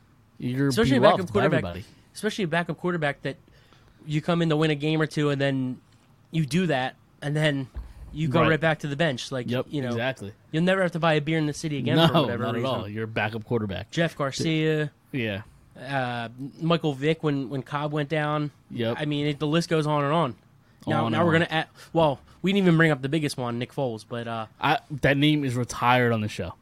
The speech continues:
Speaker 2: <laughs>
Speaker 1: We're moving on.
Speaker 2: Now, now, now we're gonna replace it with Gardner Minshew. God forbid.
Speaker 1: Uh, yeah, I'm gonna, I'm gonna hang a Nick Foles jersey back here so we can officially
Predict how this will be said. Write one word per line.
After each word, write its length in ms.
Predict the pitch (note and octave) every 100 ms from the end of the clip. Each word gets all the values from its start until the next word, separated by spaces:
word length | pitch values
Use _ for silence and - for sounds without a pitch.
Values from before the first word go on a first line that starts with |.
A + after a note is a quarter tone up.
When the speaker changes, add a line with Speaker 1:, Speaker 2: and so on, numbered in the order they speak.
| C#3 -
Speaker 2:
<laughs> 800 | E3 F#3 - D#3+ - - - _ _ -
Speaker 1:
We're 140 | D3+
moving 340 | D#3 D#3 C#3 C3+
on. 240 | A2 G2 _ - -
Speaker 2:
Now, 320 | C#3+ C#3+ C#3+
now, 200 | D3+ D3+
now 200 | D3+ D3
we're 80 | D3+
gonna 120 | D3 C#3+
replace 260 | D#3+ C#3+
it 40 | C#3+
with 160 | C3
Gardner 280 | - C#3 C#3
Minshew. 400 | C3 C3+ B2+ A2
God 240 | A#2+ A#2+ -
forbid. 300 | G2+ A2 B2
Speaker 1:
Uh, 220 | C3 C3 -
yeah, 380 | B2+ A#2+ G#2 G2 -
I'm 160 | C#3+
gonna, 180 | E3+ F3+
I'm 160 | D3+ E3
gonna 160 | G3 E3
hang 220 | D#3 C3+
a 40 |
Nick 180 | B2+ C3
Foles 240 | C3+ A#2+
jersey 280 | A2 A2+ B2+
back 340 | B2+ C3 C#3+ - - -
here 180 | D#3+ D#3
so 80 | C3
we 80 | A#2+
can 100 | A#2+
officially 540 | - B2+ - B2+